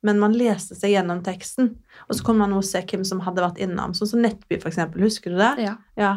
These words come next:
Speaker 1: jeg hadde jo det selv, og det var
Speaker 2: Mm.
Speaker 1: så gøy. Ehm, så, så det har jo endret seg litt. Det er mye lettere å kvitte seg med noen. Ehm, så,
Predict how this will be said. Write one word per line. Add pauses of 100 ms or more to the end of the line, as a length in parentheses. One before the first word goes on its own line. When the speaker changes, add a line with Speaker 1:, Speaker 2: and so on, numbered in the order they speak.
Speaker 1:
jeg
hadde
jo
det
selv,
og
det
var
Speaker 2:
Mm.
Speaker 1:
så
gøy. (560)
Ehm, (760)
så, (200)
så
det
har
jo
endret
seg
litt.
Det
er
mye
lettere
å (720)
kvitte
seg
med
noen. (380)
Ehm, (120)
så,